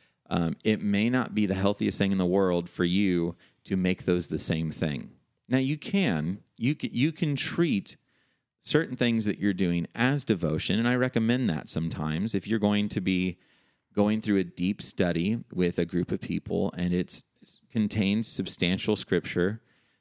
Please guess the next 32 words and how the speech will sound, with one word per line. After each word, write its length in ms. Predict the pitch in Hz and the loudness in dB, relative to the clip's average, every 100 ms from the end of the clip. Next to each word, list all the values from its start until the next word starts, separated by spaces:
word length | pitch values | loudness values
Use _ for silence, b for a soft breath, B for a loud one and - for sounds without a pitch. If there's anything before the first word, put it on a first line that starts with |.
| _ _ | _ _
you 240 | - 147 | -4 -4
can 460 | - - 165 180 120 | -4 -2 0 0 0
make 180 | 80 - | 0 -2
it 80 | 80 | -2
a 40 | |
devotion 580 | 82 82 78 85 87 117 | 0 0 0 -2 -4 -6
for 380 | - 92 85 85 | -4 -2 0 -2
a 80 | - | -4
set 220 | - 85 | -2 0
amount 200 | 80 76 | 0 -4
of 60 | 73 | -6
time. 380 | - 82 80 85 _ b b b | -6 -4 -4 -6 _ b b b
But 80 | 95 | 2
what 120 | 120 | 2
I'm, 140 | 127 117 - | 0 -6 -2
what 140 | 107 | 0
I'm 120 | 107 | 0
saying 360 | 101 107 101 98 | 0 0 2 2
is 320 | 87 82 - - | 2 0 -2 -6
it's 180 | - | -2
okay 340 | 98 - 87 87 | -2 0 0 0
to 80 | 80 | 0
have 180 | 82 | -2
different 280 | 82 78 73 | -2 -6 -8
kinds 420 | - - 85 76 | -10 -6 -4 -2
of 100 | 73 | -4
things 300 | - 80 - | -6 -6 -6
going 260 | - 80 78 | -4 -2 -2
on 160 | 73 76 | -2 -4
in 100 | 71 | -6
your 120 | 71 | -6
life. 380 | 69 65 - | -6 -8 -10